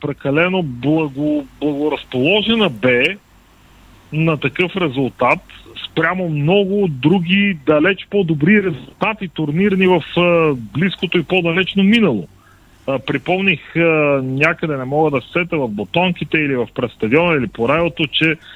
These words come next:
а, миналата година за нула на нула срещу Лиепая бе изгонен Любо Пенев. А,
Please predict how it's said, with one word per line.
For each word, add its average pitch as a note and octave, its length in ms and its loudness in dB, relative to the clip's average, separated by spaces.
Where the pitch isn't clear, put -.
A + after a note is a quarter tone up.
а, C#3 440 0
миналата E3 600 0
година D#3+ 400 0
за C3 200 2
нула D3+ 440 2
на D3+ 120 -2
нула E3+ 300 4
срещу C3 340 -4
Лиепая B2 500 2
бе A#2+ 180 -2
изгонен A2 460 -4
Любо C3 240 2
Пенев. F3 360 -2
А, A#2 160 -2